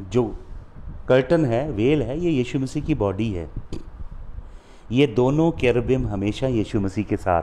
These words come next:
हैं। आप जहाँ भी देखें, आपको यीशु मसीह के संग दिखाई देंगे। यीशु मसीह की देह के अंदर ही ऐद का संदूक था।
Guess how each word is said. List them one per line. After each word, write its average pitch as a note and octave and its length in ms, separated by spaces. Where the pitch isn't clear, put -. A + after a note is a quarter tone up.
हैं। D2+ 280
आप F#2+ 200
जहाँ G#2+ 280
भी C#3 100
देखें, A#2+ 420
आपको G#2+ 300
यीशु A2 280
मसीह G#2+ 240
के A2+ 100
संग G#2+ 280
दिखाई F#2 360
देंगे। D#2 420
यीशु C3 360
मसीह D#3 300
की E3 180
देह C3+ 280
के D#3+ 160
अंदर A#2+ 400
ही A2+ 260
ऐद A2+ 260
का A2 140
संदूक F#2 400
था। - 300